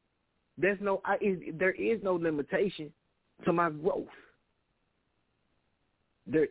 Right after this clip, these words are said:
is no limitation to my growth. So the first person you need to focus on is you. Don't point the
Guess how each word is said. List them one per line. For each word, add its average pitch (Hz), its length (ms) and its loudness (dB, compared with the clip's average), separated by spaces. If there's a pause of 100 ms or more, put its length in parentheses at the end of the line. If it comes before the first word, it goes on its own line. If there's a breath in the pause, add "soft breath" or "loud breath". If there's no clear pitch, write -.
is 202 220 2
no 151 120 -4
limitation 131 640 -4
to 113 80 -12
my 95 200 -10
growth. 92 220 -12 (540 loud breath)
So 139 100 4
the 123 80 -4 (100)
first 170 280 -2
person 147 320 -8
you 147 80 -10
need 135 160 -8
to 123 160 -14
focus 131 380 -4
on 123 300 -4
is 95 180 -12 (100)
you. 214 220 -4 (420)
Don't 139 260 4
point 185 300 -2
the 135 80 0